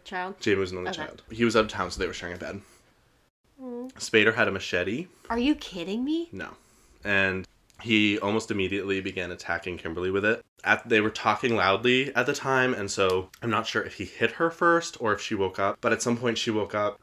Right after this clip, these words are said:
Speaker 2: and she thought it was her daughter. So she said, "Jamie."
Speaker 1: Oh,
Speaker 2: And, uh,
Speaker 1: jeez.
Speaker 2: and then she, at some point, as they were starting to attack her, she said, "Please, you don't have to do this. Everything will be okay." Um, one of the other boys said that he heard her say that he wasn't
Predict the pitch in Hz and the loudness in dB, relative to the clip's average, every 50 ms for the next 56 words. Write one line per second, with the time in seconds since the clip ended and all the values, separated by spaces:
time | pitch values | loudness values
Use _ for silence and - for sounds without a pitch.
0 | _ - 104 107 101 - 110 107 101 98 104 98 95 - - 95 92 85 85 90 | _ -10 -8 -4 -4 -4 -2 0 0 0 0 -2 -4 -6 -6 -4 -4 -2 -2 0
1 | 90 92 92 92 98 92 101 101 - 101 92 92 90 98 98 101 101 98 95 90 | -2 -2 -4 -4 -6 -6 -6 -4 -4 -4 -4 -2 0 2 4 4 4 2 0 -2
2 | 90 87 - 104 104 98 95 95 95 92 - - - 98 98 95 92 92 95 104 | -4 -4 -2 0 2 2 2 0 -2 -4 -8 -4 0 2 2 2 2 0 -2 -4
3 | 104 101 101 98 98 101 98 - _ _ _ - - - - 107 107 104 90 101 | -2 -2 -2 -2 -4 -6 -8 -12 _ _ _ -4 -4 0 0 0 0 0 0 -2
4 | - - 110 104 98 - 101 95 95 92 95 95 - 101 95 92 92 - - 101 | -4 -4 -8 -8 -6 -2 -2 -2 0 -2 -4 -4 -2 -2 0 0 -2 -2 -2 -2
5 | 92 87 90 - 98 - - - 87 87 - - 95 90 - 101 92 98 90 - | -2 -2 -2 -6 -8 -8 -4 -4 -4 -4 -4 -4 -6 -6 -6 -4 -4 -4 -4 -4
6 | - 107 101 98 95 92 101 98 98 95 90 85 - 92 - 98 90 90 90 85 | -4 -2 -2 -2 -2 -4 -4 -2 -2 -2 -2 -2 -6 -6 -6 -8 -8 -6 -8 -6
7 | 85 87 82 - - - 98 95 90 95 92 101 92 90 87 90 87 85 82 - | -6 -8 -8 -8 -8 -4 -2 -2 -2 -2 -2 -2 -4 -4 -4 -6 -8 -8 -10 -10
8 | - 90 87 87 87 - - - - 120 113 98 95 95 98 95 90 92 90 87 | -6 -6 -4 -4 -6 -8 -12 -10 -6 -4 -2 0 0 0 0 0 2 0 0 0
9 | 85 82 87 82 82 85 85 - - 95 82 90 - - 95 87 - 92 87 85 | -2 -4 -6 -8 -8 -6 -6 -4 -4 -4 -4 -6 -8 -8 -8 -6 -4 -4 -4 -4
10 | 90 85 - - 110 90 87 - - - 101 98 95 - - - - 92 90 95 | -6 -6 -2 -2 0 0 0 -4 -4 -4 -4 -4 -4 -8 -8 -4 -4 -4 -4 -4
11 | 95 - | -8 -10